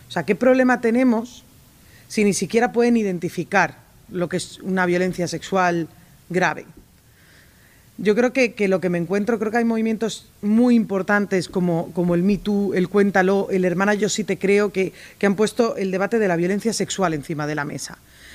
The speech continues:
que ha, que ha permitido que muchísimas mujeres alcen la voz. Pero la adolescencia me he encontrado que ha permeado de una manera distinta. ¿Por qué? Porque eso no se ha reforzado con una teoría ni con una fundamentación, no le hemos dado herramientas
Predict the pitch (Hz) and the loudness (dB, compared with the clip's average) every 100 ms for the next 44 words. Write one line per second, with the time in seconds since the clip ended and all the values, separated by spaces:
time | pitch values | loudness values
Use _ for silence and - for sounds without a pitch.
0 | - - - 190 185 190 208 220 240 202 | -20 -4 2 4 4 2 0 2 0 2
1 | 240 247 220 - 220 240 240 220 - 226 | 2 2 -2 -4 -2 0 0 0 0 0
2 | 240 208 170 190 165 156 160 - - - | 2 0 -2 -2 0 0 -2 -6 -16 -20
3 | - - - - - - 208 202 190 190 | -20 -20 -20 -20 -8 2 4 6 4 2
4 | 170 233 277 - 240 262 - - _ - | 0 0 0 0 0 -2 -10 -20 _ -20
5 | - - - - - - - - - - | -20 -20 -20 -20 -20 -20 -20 -20 -20 -20
6 | - - - - - - - - - - | -20 -20 -20 -20 -20 -20 -20 -20 -10 4
7 | 240 240 247 254 233 226 247 262 - _ | 6 6 4 0 2 2 2 0 -6 _
8 | - 214 214 240 214 196 196 185 180 170 | -2 0 2 2 2 2 0 0 -2 -2
9 | 170 170 160 147 - 160 147 - - - | -2 0 -2 -2 -4 -4 -4 -6 -10 -20
10 | - - - - - 196 165 240 214 180 | -20 -20 -20 -20 -4 -2 2 0 0 -4
11 | 165 214 254 254 247 254 190 185 175 143 | -6 -4 -2 -2 2 0 0 -4 -8 -6
12 | 202 196 175 180 180 180 180 175 185 180 | -2 -2 -2 -2 -2 -2 -2 -2 2 2
13 | 170 170 180 202 208 214 196 180 175 175 | 0 -2 0 0 0 0 0 0 -2 -4
14 | - 202 190 214 240 220 170 214 208 170 | 0 0 2 2 4 2 2 0 2 0
15 | 165 175 180 165 156 | -2 -2 -2 -4 -6